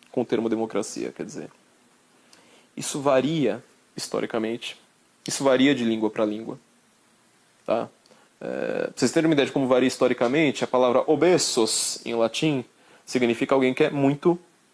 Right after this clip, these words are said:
magro. Quer dizer, modernidade, com, com o passar do tempo, e a gente tá falando de uma língua que ela tá morta há muito tempo, tá?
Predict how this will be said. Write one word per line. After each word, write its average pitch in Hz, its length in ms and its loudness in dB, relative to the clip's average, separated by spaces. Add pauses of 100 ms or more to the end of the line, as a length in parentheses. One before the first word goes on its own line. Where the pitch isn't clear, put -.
(180)
magro. 101 480 0 (840)
Quer - 80 -20
dizer, - 180 -18 (500)
modernidade, 135 880 2
com, 165 160 0
com 151 160 -2
o 151 60 -4
passar 143 260 2
do 147 100 2
tempo, 147 460 -2 (140)
e 117 100 -6
a 104 60 -2
gente 110 160 -4
tá 170 80 0
falando 165 280 4
de 160 80 0
uma 175 140 2
língua 147 260 4
que 160 80 -2
ela 180 120 4
tá 175 120 2
morta 135 300 2
há - 20 0
muito 135 280 -4
tempo, 160 340 -2
tá? - 180 -8